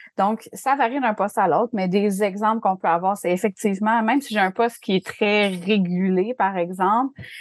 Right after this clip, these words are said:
si je remarque qu'il y a quelque chose qui fonctionne mal, est-ce que j'ai quelqu'un que je peux aller dire, est-ce que je vais être entendue ? Si j'ai une idée pour optimiser le processus, est-ce que sont les bienvenus ou on va m-, me demander de me taire puis de retourner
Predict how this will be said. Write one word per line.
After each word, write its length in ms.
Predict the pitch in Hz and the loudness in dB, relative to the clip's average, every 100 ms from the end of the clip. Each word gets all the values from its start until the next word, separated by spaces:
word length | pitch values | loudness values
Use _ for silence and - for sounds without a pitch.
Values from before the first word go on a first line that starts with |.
| - | -18
si 180 | - 226 | -4 -2
je 80 | 196 | 0
remarque 340 | 202 214 269 | 0 0 0
qu'il 100 | - | -2
y 20 | 190 | -2
a 20 | |
quelque 140 | 175 | -2
chose 160 | 233 233 | -2 -4
qui 80 | - | -2
fonctionne 420 | 180 - 180 190 | -2 0 -2 0
mal, 300 | 170 107 160 - - - _ - | 0 -2 -6 -18 -20 -20 _ -2
est-ce 220 | 180 - | -2 0
que 160 | 247 | -2
j'ai 420 | 233 214 208 208 190 | -2 0 2 0 0
quelqu'un 360 | 190 180 226 | -2 0 0
que 100 | 226 | -2
je 80 | 196 | 0
peux 60 | 196 | 0
aller 120 | 175 | 0
dire, 140 | 233 | 0
est-ce 120 | 247 - | -2 -2
que 100 | 196 | -2
je 80 | |
vais 100 | 185 | 0
être 160 | 185 214 | -2 0
entendue ? 580 | 196 185 165 160 165 143 _ | -2 0 0 0 -4 -8 _
Si 260 | _ - 233 | _ -4 -2
j'ai 180 | 220 226 | 0 0
une 140 | 226 | 2
idée 300 | 233 196 277 | 0 0 -2
pour 160 | - 214 | -2 -2
optimiser 540 | 196 - - 190 185 | -2 -4 -2 0 2
le 60 | 196 | 0
processus, 840 | 190 175 - 165 - - 165 - - - - _ 202 | 0 -2 0 -2 -2 -2 -2 -4 -16 -20 -20 _ -2
est-ce 160 | 190 | 0
que 100 | 277 | -2
sont 160 | 285 226 | 0 0
les 120 | 196 | 0
bienvenus 580 | 190 196 190 214 254 277 | 0 -2 0 0 0 0
ou 40 | 208 | 0
on 220 | 180 175 | 0 0
va 160 | 180 | 0
m-, 220 | 180 185 175 | 0 0 0
me 200 | 185 170 | 0 0
demander 640 | 165 208 202 180 175 208 | 0 0 2 2 2 0
de 100 | 185 | 0
me 80 | 180 | 0
taire 220 | 185 202 220 | 0 -2 0
puis 100 | 175 | -2
de 60 | |
retourner 680 | 170 165 175 175 175 190 | -2 -2 -2 2 2 2